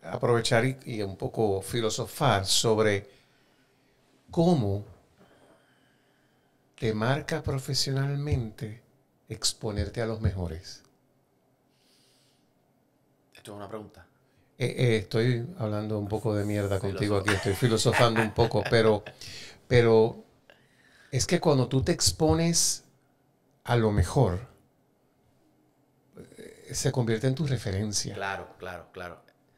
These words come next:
Speaker 1: Y eso un poco te hace el hombre que eres, el músico que eres.
Speaker 2: Definitivo, y también tiene mucho que ver con, con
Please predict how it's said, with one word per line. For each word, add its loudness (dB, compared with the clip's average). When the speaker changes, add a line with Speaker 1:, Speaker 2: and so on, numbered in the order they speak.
Speaker 1:
Y -8
eso 2
un 0
poco 0
te 0
hace -2
el 2
hombre 0
que 0
eres, 0
el -2
músico -4
que -4
eres. -4
Speaker 2:
Definitivo, -8
y -12
también -12
tiene -12
mucho -16
que -10
ver -12
con, -18
con -16